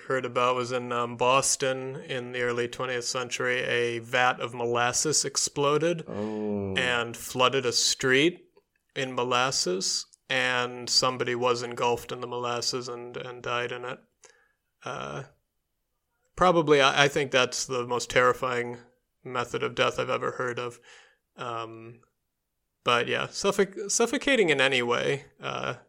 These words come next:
Speaker 1: not great.
Speaker 2: Were they diabetic?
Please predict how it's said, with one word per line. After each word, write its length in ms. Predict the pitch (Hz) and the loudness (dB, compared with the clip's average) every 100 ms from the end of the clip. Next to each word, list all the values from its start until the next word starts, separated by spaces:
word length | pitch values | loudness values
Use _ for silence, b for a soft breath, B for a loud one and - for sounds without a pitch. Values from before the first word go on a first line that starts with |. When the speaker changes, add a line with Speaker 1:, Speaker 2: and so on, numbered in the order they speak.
| - | -8
Speaker 1:
not 280 | 127 - | -6 -6
great. 300 | - 65 - - - _ _ _ _ _ _ _ _ | -8 -8 -8 -10 -20 _ _ _ _ _ _ _ _
Speaker 2:
Were 120 | 120 117 | -4 0
they 120 | 123 | 2
diabetic? 680 | 113 110 107 135 139 85 | 4 4 4 2 0 -6